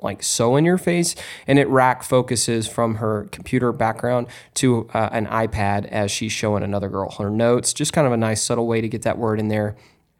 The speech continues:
And then we have the last word, courage, in this scene, which is showing girls, um, at a fitness studio called Raw Fitness. They're doing a workout. I shot through some glass. I told you I love working with glass and reflections, so I'm shooting through some glass here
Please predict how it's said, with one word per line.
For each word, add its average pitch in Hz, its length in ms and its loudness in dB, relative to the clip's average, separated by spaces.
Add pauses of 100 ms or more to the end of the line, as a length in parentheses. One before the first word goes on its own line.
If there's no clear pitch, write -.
(400)
And 131 160 4
then 139 280 6 (320)
we 139 100 4
have 139 200 6
the 117 100 2
last 151 400 4
word, 127 240 2
courage, 123 500 2
in 113 200 2
this 117 140 0
scene, 104 360 -2
which 107 180 -6
is 120 80 -2
showing 160 320 4
girls, 117 480 4 (300)
um, 110 300 2
at 110 260 0
a 101 300 0
fitness - 440 0
studio 113 320 2
called 107 220 0
Raw 110 240 4
Fitness. 110 560 0 (260)
They're 117 100 -4
doing 123 220 2
a 120 40 2
workout. 113 540 2
I 123 60 -6
shot 113 300 2
through 131 100 0
some 117 220 0
glass. 110 360 2
I - 40 -4
told 113 160 -6
you 107 80 -4
I - 20 -4
love 110 220 -4
working 110 280 -2
with 110 100 -2
glass 107 440 0
and 107 100 -2
reflections, 120 540 0
so 120 80 -2
I'm 110 40 0
shooting 131 260 2
through 123 160 -2
some 117 180 -2
glass 113 380 2
here 120 320 0